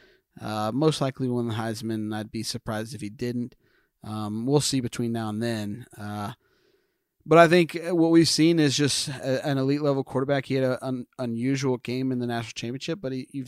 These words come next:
you saw him do it the year before. He went twenty-five and oh for gosh sakes before losing his first. So, um, I have no reason to say he's gonna continue the trend he had in,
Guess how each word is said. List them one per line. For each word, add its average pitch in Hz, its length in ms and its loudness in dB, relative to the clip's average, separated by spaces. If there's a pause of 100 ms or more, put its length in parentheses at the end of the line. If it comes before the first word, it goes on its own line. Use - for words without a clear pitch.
(100)
you 139 100 -8
saw 139 220 -4
him 135 80 -4
do 139 160 -2
it - 100 -6
the 117 60 -10
year 139 160 -4
before. 135 320 -8
He 131 100 -4
went - 180 -8
twenty-five 151 600 -8
and 131 200 -8
oh 143 260 -2
for - 160 -14
gosh 101 300 -14
sakes 110 280 -18
before - 280 -14
losing 104 300 -8
his 101 140 -16
first. 76 320 -16 (580)
So, 139 480 8 (840)
um, 127 640 -2
I 127 160 -4
have 131 160 0
no 139 160 2
reason 143 500 2
to 131 760 2 (960)
say 131 420 2
he's 123 540 -4 (580)
gonna 135 180 -4
continue 135 460 -4
the 120 80 -6
trend 127 320 -4
he 117 80 -4
had 120 240 -4
in, 113 260 -6